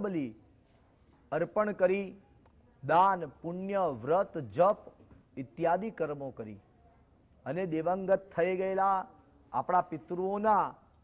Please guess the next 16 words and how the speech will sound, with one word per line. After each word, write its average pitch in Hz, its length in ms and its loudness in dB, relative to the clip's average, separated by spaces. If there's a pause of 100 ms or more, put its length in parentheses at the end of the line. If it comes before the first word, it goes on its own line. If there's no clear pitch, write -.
(140)
ઋણમાંથી 196 640 0
મુક્ત - 260 -12 (140)
થવા 147 340 -2
માટે 113 280 -12 (920)
જે 196 280 0
કંઈ 214 260 -4
થઈ 170 220 -2
શકે, 196 260 -6 (680)
એમના 190 360 0 (100)
પાછળ 196 540 4 (520)
એમને 202 340 -2
યાદ 180 440 4
કરી 220 540 2 (560)
અને 185 440 4 (520)
ત્યાં 185 200 2
સમર્પિત, 185 720 -4